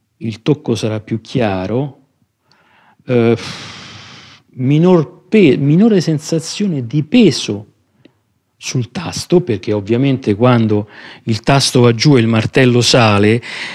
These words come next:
eh, si somma a tutto il peso della meccanica,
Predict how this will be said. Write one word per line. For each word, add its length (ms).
eh, 480
si 260
somma 680
a 400
tutto 260
il 100
peso 300
della 200
meccanica, 880